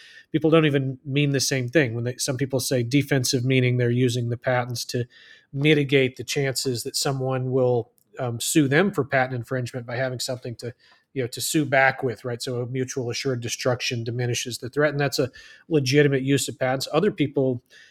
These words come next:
when they say defensive, they mean defending their products, um, from infringement, you know, from, from, from competition, which is,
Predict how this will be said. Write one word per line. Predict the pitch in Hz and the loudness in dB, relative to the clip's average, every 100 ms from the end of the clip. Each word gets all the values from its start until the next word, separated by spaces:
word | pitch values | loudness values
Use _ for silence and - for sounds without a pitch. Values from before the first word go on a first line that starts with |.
| _ _ - | _ _ -4
when | 143 | 0
they | 139 | 2
say | 165 151 | 4 4
defensive, | 139 131 170 190 170 139 | 4 2 4 4 4 4
they | 139 139 | 4 2
mean | 139 | 2
defending | 127 127 - 151 139 139 131 | 0 -2 0 2 2 0 0
their | 127 | 0
products, | 117 - 165 185 117 147 - - - _ 139 | -2 2 4 4 2 -4 -4 -6 -6 _ -4
um, | 127 117 | -2 -4
from | - 139 127 127 | 0 0 0 -4
infringement, | 147 123 196 196 - 135 | -6 2 4 4 2 -2
you | |
know, | 117 | 0
from, | - 135 123 | 0 0 0
from, | 139 127 - | -2 -2 -4
from | 131 | -6
competition, | 123 131 127 127 196 202 123 | -2 -2 -2 2 2 4 0
which | 120 117 | -2 -2
is, | 123 113 | -4 -4